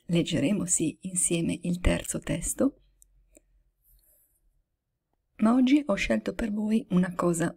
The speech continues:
un pochino particolare e un pochino più in su di livello, perché insomma ormai stiamo procedendo. Si tratta di un testo di storia preso da un libro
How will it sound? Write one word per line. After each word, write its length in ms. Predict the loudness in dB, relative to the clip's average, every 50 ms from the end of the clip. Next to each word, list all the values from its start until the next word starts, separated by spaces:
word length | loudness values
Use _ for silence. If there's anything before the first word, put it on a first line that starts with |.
| -2
un 100 | -2 -2
pochino 400 | 0 -2 -4 -2 0 0 0 0
particolare 960 | 0 -2 -4 -4 -4 -6 -4 -2 0 0 0 0 0 0 0 0 -2 -2 -4 _ _ -6
e 240 | -6 -4 -4 -6 -10 _ _ _
un 380 | 2 4 4 4 2 0 0
pochino 480 | 0 0 0 0 -2 0 2 2 2 2
più 320 | 2 2 2 2 2 0 -2
in 220 | -2 -2 -2 -2 -2
su 320 | -6 -6 -4 -4 -6 -6 _ _ _
di 160 | 0 0 2 2
livello, 440 | 2 0 0 -2 -2 -4 -4 -6
perché 280 | -8 -10 -12 -14 -16 -20 _
insomma 300 | -10 -6 -4 -4 -4 -4
ormai 200 | -2 0 0 0
stiamo 280 | 0 2 2 2 2
procedendo. 760 | 2 0 0 0 0 2 2 4 4 4 4 2 0 -2 -6 _ _ _ _
Si 240 | -2 0 0 0 2
tratta 340 | 2 2 0 2 2 2
di 100 | 2 2
un 140 | 2 2 2
testo 540 | 2 2 0 0 0 -2 -2 -2 -2 -2 -2
di 200 | 0 0 2 2
storia 600 | 2 0 2 2 2 4 4 4 4 6 4 4 2 0 _ -16 -20 _ _ _ _ 8
preso 600 | 10 10 10 8 6 6 6 6 6 6 4 0 _ _ _ _
da 320 | 0 2 2 4 2 0 -2 _
un 180 | 4 8 8 8
libro 640 | 8 6 6 4 4 6 6 6 6 6 4 2